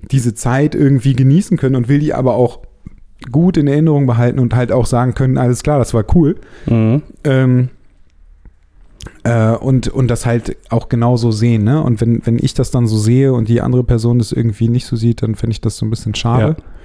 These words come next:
Speaker 2: Ja.
Speaker 1: Ähm, deswegen tue ich mich halt auch wirklich schwer damit, ähm, zu sagen, „Okay, hallo, Klamotten angucken, sofort anfangen.“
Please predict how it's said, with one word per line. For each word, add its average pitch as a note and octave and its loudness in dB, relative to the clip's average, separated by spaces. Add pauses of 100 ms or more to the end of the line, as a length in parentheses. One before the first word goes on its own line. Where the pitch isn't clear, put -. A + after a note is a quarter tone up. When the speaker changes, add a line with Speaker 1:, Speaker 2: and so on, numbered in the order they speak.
(640)
Speaker 2:
Ja. - -10 (200)
Speaker 1:
Ähm, A2+ 2 (280)
deswegen C#3 0
tue E3 2
ich - -2
mich C3 2
halt A2+ -2
auch C3+ 0
wirklich A#2 -2
schwer A2+ 0
damit, G#2+ -2 (640)
ähm, G#2 0 (180)
zu - -8
sagen, A2 2
„Okay, G#2+ 0 (140)
hallo, A#2+ 0 (960)
Klamotten A#2+ 0
angucken, B2+ -2
sofort A2 0
anfangen.“ F#2+ -4